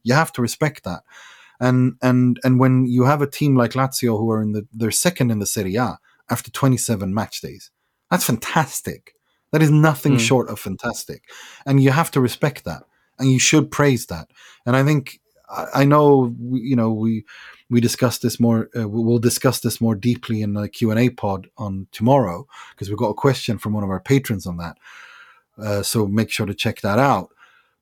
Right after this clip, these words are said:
Speaker 1: But I honestly think that he is, you know, whatever it is that the problem they have with him, they need to resolve it. Mancini needs to get over it. It's his job to, to get the best out of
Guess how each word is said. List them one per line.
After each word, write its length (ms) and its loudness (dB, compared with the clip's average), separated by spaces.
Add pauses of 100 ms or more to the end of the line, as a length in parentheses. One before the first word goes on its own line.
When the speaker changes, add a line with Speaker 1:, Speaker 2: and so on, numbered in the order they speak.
(100)
Speaker 1:
But 300 0 (520)
I 240 2
honestly 440 2
think 400 2
that 300 0 (320)
he 280 2
is, 280 2 (100)
you 160 -2
know, 100 4
whatever 480 4
it 140 6
is 380 2
that 220 0
the 160 -6
problem 440 0
they 100 -2
have 320 -2
with 180 2
him, 320 -8 (380)
they 120 4
need 140 6
to 80 0
resolve 420 4
it. 140 -6
Mancini 380 4
needs 160 0
to 80 -4
get 140 -2
over 280 -2
it. 120 -12 (100)
It's 220 -4
his 120 0
job 420 2
to, 560 0
to 120 -4
get 240 -4
the 60 -8
best 280 -6
out 140 -2
of 120 -6